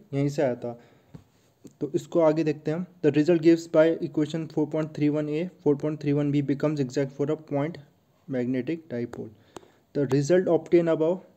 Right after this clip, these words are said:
can be shown to apply to an any pl-, planar loop। A planar current loop is equivalent to a magnetic dipole of dipole moment M is equal to I A, which is analogy of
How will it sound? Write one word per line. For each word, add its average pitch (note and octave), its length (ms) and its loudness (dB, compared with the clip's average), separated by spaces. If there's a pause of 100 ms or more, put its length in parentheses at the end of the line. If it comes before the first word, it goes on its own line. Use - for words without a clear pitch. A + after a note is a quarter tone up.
(1400)
can D#3+ 160 2
be F#3 100 6
shown F3 280 -2
to F3 140 2
apply E3 300 4
to E3 220 -4
an E3 140 -2
any D#3 200 -2
pl-, D3+ 320 -2 (120)
planar D3 240 0
loop। D#3+ 180 -2 (240)
A C#3 60 -6 (120)
planar D#3+ 300 2 (880)
current E3+ 400 4
loop E3+ 120 6
is E3+ 200 4 (140)
equivalent E3+ 380 2
to E3 100 4
a D#3+ 40 4
magnetic D3 460 0
dipole D3 420 2
of F#3 160 2 (600)
dipole C#3 340 0
moment D#3+ 220 -2 (200)
M D3 200 -4
is C#3 140 -4
equal C3+ 160 -2
to F3+ 180 -4 (420)
I C#3 120 2
A, A#2 220 0 (600)
which E3 140 2
is F3+ 120 2 (160)
analogy E3 840 -2 (140)
of E3 220 0